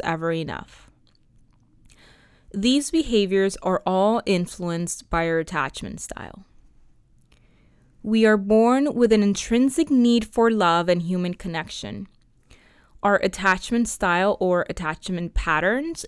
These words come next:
determine how each of us reacts to our needs and how we go about getting them met.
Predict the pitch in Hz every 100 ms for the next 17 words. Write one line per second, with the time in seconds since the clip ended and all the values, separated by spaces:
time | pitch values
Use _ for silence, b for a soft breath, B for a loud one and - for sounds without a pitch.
0 | 196 214 208 - 208 208 208 208 196 196
1 | 185 - - 220 247 - 220 170 156 -
2 | - b b b - 190 185 185 190 -
3 | - - - 202 190 - 170 170 170 180
4 | 190 233 302 - - b b b 190 180
5 | 175 196 196 185 214 269 226 202 180 -
6 | 175 170 170 165 160 - - - -